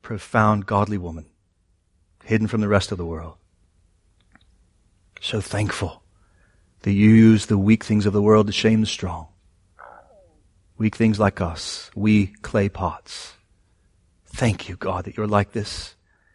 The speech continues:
Teach us to live in the wonder of Christ in his great authority on heaven, knowing that heaven is not, or that earth is not our home, but heaven is our home, and we will be there soon enough.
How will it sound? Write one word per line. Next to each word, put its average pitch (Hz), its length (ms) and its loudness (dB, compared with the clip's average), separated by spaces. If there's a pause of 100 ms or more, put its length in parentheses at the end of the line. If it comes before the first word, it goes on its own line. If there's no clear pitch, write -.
(260)
Teach - 340 -2
us - 440 0
to 135 120 -8
live 123 500 2
in 120 60 -10
the 113 80 -6
wonder 117 580 -4 (640)
of - 160 -14
Christ - 540 0
in 107 80 -10
his 110 280 -8 (320)
great 117 400 2
authority 117 520 -8
on 107 100 -10
heaven, 85 320 -16 (680)
knowing 127 460 4
that 113 80 -10
heaven 147 240 2
is 135 140 -8
not, 147 240 0
or 123 100 -4
that 123 220 0
earth 151 280 4
is 120 120 -12
not 135 180 4
our 131 120 4
home, 120 360 -2 (460)
but - 100 -20
heaven 175 300 -6
is 101 100 -6
our 92 120 -10
home, 85 360 -12 (400)
and 127 140 -12
we 175 100 0
will 185 100 8
be 170 140 -4
there 185 160 4
soon 180 240 -6
enough. 110 460 -8